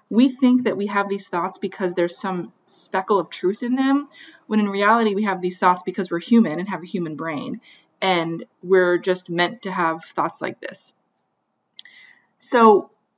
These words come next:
the problem with limiting beliefs, besides the fact that they make you feel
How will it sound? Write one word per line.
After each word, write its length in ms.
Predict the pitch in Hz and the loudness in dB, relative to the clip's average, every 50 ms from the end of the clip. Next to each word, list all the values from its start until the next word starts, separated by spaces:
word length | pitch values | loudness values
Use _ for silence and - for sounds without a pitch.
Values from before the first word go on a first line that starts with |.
| _ _ _ _ _ _ _ _ _ _ _ _ _ _ - | _ _ _ _ _ _ _ _ _ _ _ _ _ _ -2
the 140 | 202 214 | -2 -2
problem 500 | 220 - - - 302 311 349 349 330 277 | -2 -2 -2 0 2 4 4 4 4 4
with 120 | 233 226 226 | 2 2 0
limiting 280 | 214 202 196 185 170 165 | -2 -2 -2 -2 -4 -4
beliefs, 560 | 165 160 170 175 165 165 170 - - - - | -2 2 4 4 4 4 0 -4 -12 -18 -12
besides 400 | - 190 185 - 185 170 165 170 | -10 -10 -4 0 0 0 0 -4
the 80 | 180 180 | -8 -6
fact 220 | - 175 170 190 | -4 -4 -4 -4
that 60 | 170 | -6
they 80 | 170 170 | -8 -8
make 180 | 165 170 - | -8 -10 -10
you 80 | - 170 | -12 -14
feel 640 | - - - 180 170 165 160 156 151 160 185 - | -16 -8 -2 0 0 0 0 -2 -6 -8 -10 -16